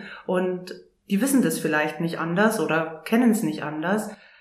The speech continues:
Aber du weißt, dass es so ist. So, du darfst so sein, wie du bist, nur weil dein Freund, Freundin, die Oma, wer auch immer dir gesagt hat, das darfst du nicht machen, das stimmt gar nicht. So, du spürst es schon, worauf du Lust hast.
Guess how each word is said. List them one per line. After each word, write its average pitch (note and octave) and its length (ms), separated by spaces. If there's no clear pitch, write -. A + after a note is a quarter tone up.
Aber G3+ 160
du A3 200
weißt, E3+ 400
dass D3 140
es - 180
so D#3+ 140
ist. - 340
So, E3+ 160
du F#3 80
darfst F#3 380
so A#3+ 120
sein, G#3 360
wie G#3+ 60
du G#3 160
bist, - 500
nur G3+ 300
weil F#3+ 420
dein G3 640
Freund, G3+ 460
Freundin, G3+ 1040
die G#3+ 120
Oma, G3+ 400
wer F#3 180
auch F#3+ 140
immer G#3+ 300
dir G#3 180
gesagt F#3 480
hat, - 300
das F#3 160
darfst A3+ 320
du G#3+ 40
nicht F3+ 180
machen, E3+ 480
das G#3 120
stimmt B3 320
gar C3 260
nicht. D3+ 120
So, - 340
du G3+ 100
spürst G#3 440
es F3 120
schon, D3+ 320
worauf C#3+ 360
du E3 80
Lust D#3+ 340
hast. D3 260